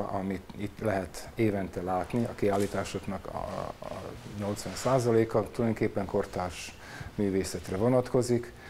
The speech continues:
Amikor Reichel Ferenc képítette ezt a házat, mint családi házat,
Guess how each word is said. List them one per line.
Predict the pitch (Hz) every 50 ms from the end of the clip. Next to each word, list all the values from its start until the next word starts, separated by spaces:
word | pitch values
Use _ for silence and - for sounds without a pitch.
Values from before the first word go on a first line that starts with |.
| - -
Amikor | - - 120 117 - 127 117
Reichel | 151 160 160 151 131
Ferenc | - - 117 113 107 104 101 - - -
képítette | - 147 135 131 - 113 104 - 104 - - - 104 95
ezt | 95 - - - 101 - - -
a |
házat, | - - - 95 92 95 95 107 110 101 -
mint | 101 92 -
családi | - 127 117 113 104 90 85 - 87
házat, | 80 101 90 90 87 - 117 127 127 - - -